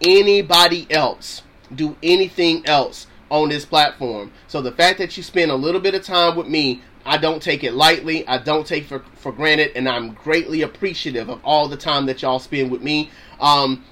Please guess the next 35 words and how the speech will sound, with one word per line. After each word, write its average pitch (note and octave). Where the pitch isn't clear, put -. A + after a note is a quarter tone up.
thank D#3+
you F3
for E3+
the, D#3+
um, D#3
for E3+
the D3+
critique. A#3
Again, E3+
um, C3+
you D#3
know, D#3
if C3
there's C#3
anything G3+
that E3
I F3
can D#3
do, F3
um, D#3
that C#3+
you E3
think F3
can C#3
make E3
this E3
show E3
better, E3+
don't, E3
don't D#3+
hesitate F3+
to D#3+
let D#3
me C3+
know. D#3+